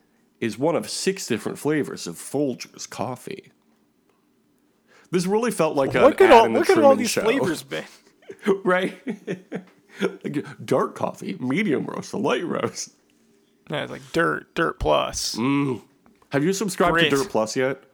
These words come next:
Speaker 1: It's only fourteen ninety-nine
Speaker 2: It's
Speaker 1: a month, Thomas. And they send you
Speaker 2: Yeah, I
Speaker 1: pods of dirt every month that you can drink.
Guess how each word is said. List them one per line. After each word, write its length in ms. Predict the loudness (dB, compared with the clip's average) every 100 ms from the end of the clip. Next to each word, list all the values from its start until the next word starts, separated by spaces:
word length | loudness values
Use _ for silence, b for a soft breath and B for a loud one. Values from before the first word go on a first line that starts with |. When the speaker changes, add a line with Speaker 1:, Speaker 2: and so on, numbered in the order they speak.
| b b b b _ _ -8
Speaker 1:
It's 120 | 0
only 180 | 2 2
fourteen 340 | 2 -2 0
ninety-nine 400 | -2 0 -2 2
Speaker 2:
It's 140 | 2 2
Speaker 1:
a 40 | -4
month, 120 | -4
Thomas. 500 | -6 -6 -8 -12 -16 _ b b -2
And 80 | 0
they 60 |
send 260 | 2 0 2
you 100 | 0
Speaker 2:
Yeah, 180 | 0 2
I 100 | 2
Speaker 1:
pods 540 | 0 -2 0 0 0
of 200 | -4 -2
dirt 300 | -2 0 -4 -6
every 280 | -4 -2 -2
month 300 | -2 -4 -12
that 140 | -12
you 60 | -10
can 160 | -8
drink. 500 | -8 -4 -4 -6 -14